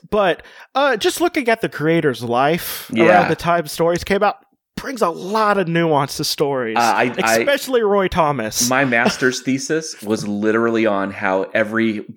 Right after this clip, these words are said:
Speaker 2: divorce of Ernest Hemingway prompted the writing of his greatest books. Like, <laughs> like, seriously, it was like, "Meet women, fall in love, get crushed, write great novels," you know,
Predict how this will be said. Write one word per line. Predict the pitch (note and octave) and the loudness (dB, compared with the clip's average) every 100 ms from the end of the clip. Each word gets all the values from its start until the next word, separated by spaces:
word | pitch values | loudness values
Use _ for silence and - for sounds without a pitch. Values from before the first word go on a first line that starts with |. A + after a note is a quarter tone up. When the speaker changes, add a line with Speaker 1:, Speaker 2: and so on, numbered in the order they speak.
| - | -6
Speaker 2:
divorce | A2 F#2+ G2 F#2 | -4 0 0 0
of | F#2+ | -2
Ernest | F#2+ G#2 G2+ | -2 -2 -4
Hemingway | G2+ G#2 A#2 C3 D3 D#3 _ _ - | -4 -4 -2 -2 -2 -6 _ _ -6
prompted | B2 G#2+ G#2 G2+ | -2 -2 -2 -6
the | G2 | -2
writing | G2 G2 G2 | 0 0 -2
of | F2+ F#2+ | -4 -4
his | G#2 - | -6 -6
greatest | F2+ F2+ F2 - | -4 -4 -4 -4
books. | E2+ - - - | -4 -2 -6 -2
Like, | G#2 A2+ C#3+ | 0 0 -2
<laughs> | F3 | 0
like, | F3+ D3+ | 0 -2
seriously, | F3+ - C#3+ C#3+ C3 | -4 -2 0 0 0
it | A2+ | 0
was | G#2+ | 0
like, | A2 G#2+ - - - - - | -2 -2 -4 -20 -20 -16 -4
"Meet | B2 F3+ | -2 0
women, | C#3 C3 B2+ | 0 0 0
fall | B2+ B2 C3 | 0 0 2
in | C3 | 0
love, | A#2 A2 A2 G#2+ - | 2 2 0 -2 -4
get | B2+ - - | -2 -2 -6
crushed, | - A#2+ G2+ F#2 - - | -2 2 2 0 -6 -10
write | F#2+ G#2 E2 | -2 -2 0
great | G#2+ G2 D#2+ | 0 0 0
novels," | F2+ D2+ - E2 - | -4 -4 -6 -8 -6
you | |
know, | G2+ F2+ | -6 -6